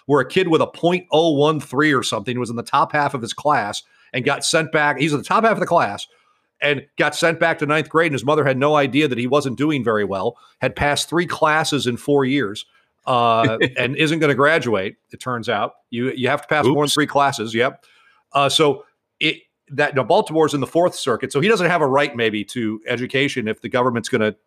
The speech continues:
Speaker 1: create a monopoly education system. But in Detroit, you do. So in the Sixth Circuit, you got a, you got a constitutional right for the government to actually educate you.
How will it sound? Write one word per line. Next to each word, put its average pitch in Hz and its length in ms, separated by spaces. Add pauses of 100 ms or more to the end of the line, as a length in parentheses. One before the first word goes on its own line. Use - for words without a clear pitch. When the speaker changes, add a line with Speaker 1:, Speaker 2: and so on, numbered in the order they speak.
(100)
Speaker 1:
create 127 320
a 113 60
monopoly 113 500
education 113 460
system. 95 340 (600)
But 151 100
in 151 80
Detroit, 139 360
you 143 60
do. 113 180
So 135 320 (380)
in 139 80
the 131 80
Sixth 180 260
Circuit, 160 300
you 127 80
got 127 180
a, 117 60
you - 320
got 117 40
a - 40
constitutional 156 580
right 131 220
for - 120
the 110 60
government 127 340
to - 100 (100)
actually 139 500
educate 120 540
you. - 60